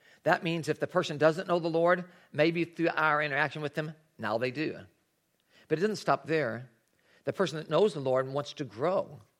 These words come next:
You know, but it's a continued growth, but it's an outreach toward other people. That's one of the reasons why the church exists. If a church is doing no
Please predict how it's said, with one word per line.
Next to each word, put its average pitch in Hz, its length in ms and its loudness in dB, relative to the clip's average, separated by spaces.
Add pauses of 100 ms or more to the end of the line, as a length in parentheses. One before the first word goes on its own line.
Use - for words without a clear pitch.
(760)
You 139 60 -6
know, 143 60 0
but 151 200 2
it's 147 180 -2
a 135 60 -6
continued 160 540 -8
growth, 147 260 0
but 139 100 -4
it's 104 100 -10
an 131 100 -6 (180)
outreach 170 600 -4
toward 127 180 -6
other 120 180 -4
people. 95 460 -12 (320)
That's 151 200 0
one 170 100 -2
of 175 60 -4
the 165 80 -2
reasons 139 280 -6
why 127 100 2
the 135 100 -10
church - 320 -12
exists. 127 420 -6 (340)
If 127 120 -6
a 135 60 -2
church - 280 -2
is 165 100 -2
doing 156 400 -4
no 170 300 2